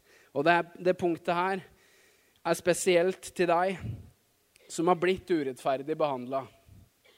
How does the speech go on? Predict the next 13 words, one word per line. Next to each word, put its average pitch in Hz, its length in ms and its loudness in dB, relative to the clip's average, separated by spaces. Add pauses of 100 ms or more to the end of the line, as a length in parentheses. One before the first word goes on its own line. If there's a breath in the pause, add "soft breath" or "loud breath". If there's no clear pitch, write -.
(180)
og 147 160 -10
som 165 160 -2
har 170 120 2
fått - 420 -2 (580 soft breath)
uverdig 143 480 -2
behandling. 131 540 -6 (100)
Dette 151 320 0
punktet 147 320 -8
her 165 240 -2 (800 soft breath)
er 151 160 0
spesielt 135 800 -6
til 139 160 0
deg. 113 240 -4